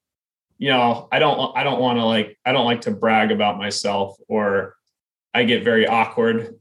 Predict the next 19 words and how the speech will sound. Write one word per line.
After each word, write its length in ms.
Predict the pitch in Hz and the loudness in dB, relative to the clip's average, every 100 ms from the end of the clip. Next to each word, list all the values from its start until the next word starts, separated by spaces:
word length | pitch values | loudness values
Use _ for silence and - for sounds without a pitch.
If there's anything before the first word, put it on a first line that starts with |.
| - | -6
when 160 | 123 | -2
I 100 | 117 | 0
talk 300 | 110 120 107 | 0 0 0
about 300 | 120 107 104 | 0 2 2
anything 340 | 104 113 117 107 | 2 2 0 -2
I've 140 | 98 | -2
done, 300 | 107 104 107 | -2 0 0
but 440 | 107 107 - - - _ _ | 0 -2 -2 -4 -6 _ _
that's 220 | 135 143 | 0 2
one 180 | 143 139 | 0 0
thing 160 | 127 117 | 2 2
I 100 | 110 | 2
like 200 | 113 117 | 2 0
to 120 | 113 | -2
wear 260 | 107 107 110 | 0 2 2
is 140 | 107 | 2
that 200 | 110 - | -2 -4
shirt 380 | - 113 110 - | -4 -4 -4 -6
because 680 | 113 120 110 107 - - | -4 0 2 0 -4 -12